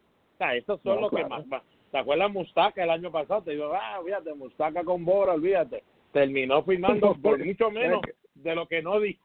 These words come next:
Speaker 1: <laughs>
Speaker 2: Ven acá, Bo-, Mustaka no, no votó, no votó ahora, después de eso. <laughs>
Speaker 1: Yo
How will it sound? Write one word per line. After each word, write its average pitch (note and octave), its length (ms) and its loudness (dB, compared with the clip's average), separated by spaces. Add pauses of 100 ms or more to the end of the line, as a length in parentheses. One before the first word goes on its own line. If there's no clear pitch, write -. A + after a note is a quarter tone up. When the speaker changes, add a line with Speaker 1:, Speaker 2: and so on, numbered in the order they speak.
(140)
Speaker 1:
<laughs> - 1400 -4
Speaker 2:
Ven E3+ 100 4
acá, G3+ 300 4
Bo-, F3 320 -2
Mustaka G3 600 0
no, A3+ 240 0
no A3+ 140 -4
votó, A3 640 -6
no F#3 80 -10
votó G#3 300 -8
ahora, A3+ 380 -6 (220)
después F#3 360 -8
de A3+ 100 2
eso. - 420 0
<laughs> - 160 -4 (680)
Speaker 1:
Yo D#3+ 120 4